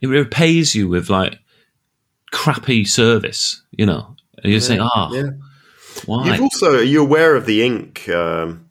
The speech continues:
Speaker 2: you, you, you've run out of ink business that goes on?
Speaker 1: Mm.
Speaker 2: Printer, printer we've got at work says to you, "Oh,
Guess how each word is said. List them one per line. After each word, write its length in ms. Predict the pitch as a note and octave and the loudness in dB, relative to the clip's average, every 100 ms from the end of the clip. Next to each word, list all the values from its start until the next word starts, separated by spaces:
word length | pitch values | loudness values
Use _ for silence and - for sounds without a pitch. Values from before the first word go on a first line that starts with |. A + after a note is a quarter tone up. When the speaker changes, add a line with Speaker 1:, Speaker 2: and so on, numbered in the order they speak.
| - _ | -20 _
Speaker 2:
you, 240 | G2+ A2+ A2+ | -2 0 0
you, 240 | A#2 A2+ | 0 2
you've 320 | G#2+ G#2 A2 G#2+ | 2 0 0 2
run 200 | A2+ G#2+ | 2 0
out 180 | G2 | -2
of 80 | G2 | 0
ink 560 | B2 A#2+ E2+ - - _ _ _ _ | 0 -2 -6 -14 -20 _ _ _ _
business 480 | F#2+ E2+ D#2 C#2 - | -4 -4 -6 -12 -10
that 100 | D2+ | -10
goes 300 | E2 D2 C2+ | -8 -10 -10
on? 220 | B1 G1+ _ _ _ _ _ - | -12 -14 _ _ _ _ _ 0
Speaker 1:
Mm. 320 | G2 E2+ D#2 - | 0 0 -4 -6
Speaker 2:
Printer, 500 | D#3+ D#3 C3+ A#2 G#2+ - - - _ - | -4 -2 0 -2 -2 -14 -20 -20 _ -2
printer 260 | C#3 C3 | -2 0
we've 180 | A2+ G#2 | 0 2
got 120 | G2+ | 2
at 100 | F#2+ | 2
work 300 | G#2 G#2+ - | 4 2 0
says 240 | - G2+ - | -2 -2 -2
to 120 | G2+ | -2
you, 200 | G2 G2 | -2 -2
"Oh, 280 | - F3 - | -2 -4 -6